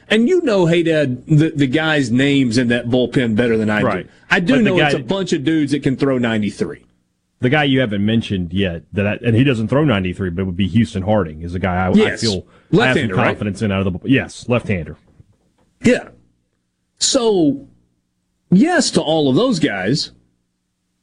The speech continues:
Speaker 1: but I'm not sure after that. Like, I mean, it might be a bunch of dudes that, you know, maybe throw hard but don't always know where it's going, and Ole Miss can probably hit.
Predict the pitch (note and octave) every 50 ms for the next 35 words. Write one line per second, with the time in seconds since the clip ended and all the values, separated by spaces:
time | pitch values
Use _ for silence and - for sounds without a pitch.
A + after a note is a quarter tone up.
0 | _ _ _ _ - C#3 D3 G#3 C4 C4 C4+ C#4+ C#4 B3+ G3+ - - D#4 D4+ B3+
1 | G#3+ F#3+ E3+ - E3 C#3 D3 F3 D#3+ A2 E2 - - - - _ _ _ _ _
2 | _ _ _ _ - G3 G#3+ A3+ A#3 A#3 A#3+ C4+ C#4 A#3+ B3 A#3 G#3+ A#3 A3 -
3 | F#3+ F3 A3+ A#3 A#3 F#3+ E3+ G3+ F#3+ - - - - _ _ _ - A3+ B3+ F#3+
4 | C3+ C3+ D#3+ F#3 F3 F3 G3+ G#3 E3 - F3+ F#3 G3 F#3+ D#3+ E3 E3+ F3+ F3+ F#3+
5 | F3 D#3+ E3 C#3 F3+ F#3 F#3+ - - - _ - - E3 F#3+ F#3+ G3 G3 F3+ D#3+
6 | D#3+ F#3+ G3 F#3+ F3+ F3+ F3 E3 D#3 D#3+ - E3 E3+ F3 F#3 F#3+ G#3 G#3 G3+ F#3
7 | D#3 D#3 D#3 D3+ C#3 G#2+ - - _ _ _ _ _ _ - - F#3 G3 G3 G3
8 | F#3+ - F3+ D3 F3+ F#3 F#3 F3+ E3 E3 D#3 C#3+ D3 C3 - - -